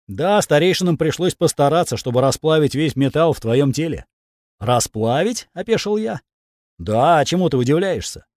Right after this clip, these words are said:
«Да тому, что вы вообще до такого додумались. А если бы я сдох?» «Не сдох бы», — сухо ответил Лалай. «Прости, брат», — обратился я к старику, «но у меня до сих пор в голове не укладывается всё, что произошло».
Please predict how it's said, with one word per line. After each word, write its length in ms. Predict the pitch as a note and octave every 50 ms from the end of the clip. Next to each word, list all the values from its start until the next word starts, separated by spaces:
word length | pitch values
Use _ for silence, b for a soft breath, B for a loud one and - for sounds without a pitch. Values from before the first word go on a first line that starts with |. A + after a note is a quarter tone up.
| _ _ _ _ _ _ _ _ _ _ -
«Да 160 | - C#3 C3+
тому, 240 | - C3+ C#3 D3+ C#3+
что 140 | B2 - C3+
вы 160 | B2 C#3+ C3+
вообще 480 | B2+ C3 B2+ A#2 F#2+ - - G#3 A#3 F#3
до 100 | C#3 -
такого 320 | C3+ A#2+ - D#3+ D3 C#3+
додумались. 560 | C#3 C#3+ C3+ E3+ A3+ G#3+ D#3+ F2+ - - - _ _ _ _ _ _ _ -
А 120 | D3 G3
если 240 | A#3 A#3 F#3+ - E3+
бы 120 | D3+ D3+
я 180 | C3+ C3+ C3 B2
сдох?» 400 | A2+ A2 D#3+ G3 G3 - - _ _ _ _ _ _ _ _ _ _ _ -
«Не 160 | G#2+ A2+ A2+
сдох 480 | G#2 F#2 B2 C3 C3+ C#3 C#3 C3 A#2 A2+
бы», — 200 | B2 A#2+ - - _ _ _ -
сухо 360 | - - C3+ B2+ - B2 A#2
ответил 400 | G#2+ - C3 B2+ A2 A#2+ A2+ A2+
Лалай. 420 | A#2 A#2 A2+ A#2+ B2+ B2 G#2+ - _ _ _ _ _ _ _ _ _ _ _ _ _ _
«Прости, 420 | - G2+ C3+ D#3 D#3 - - B3+ A#3
брат», — 360 | F3+ F3+ F3+ D#3 - - - _
обратился 560 | - F#2+ F#2+ A#2+ B2+ A#2+ - D#3+ C#3 - B2 B2
я 160 | C3+ C#3 B2+
к 40 | -
старику, 520 | - C3+ C3 C3 C3 - - B2+ F#2 - _ _ _ -
«но 260 | G2+ G#2 C3 C#3 D#3+ E3+
у 40 |
меня 280 | E3+ F3 E3+ F3+ F#3 F#3
до 80 | E3 E3
сих 200 | C#3+ E3 C3+ -
пор 180 | G3 G#3 F3
в 60 | B2+
голове 340 | A#2+ C3 B2+ B2+ C#3+ F3+ F3
не 80 | C#3+ C3+
укладывается 680 | C#3 B2+ - D3+ F#3 F#3+ D#3 C3+ A#2+ A2+ G#2+ - A#2 G2+
всё, 280 | - - F#3 G3+ F#3
что 200 | - - - D3
произошло». 680 | C#3 - D#3 D#3 C#3+ B2+ D#3+ D3+ - - F#3 F#3+ -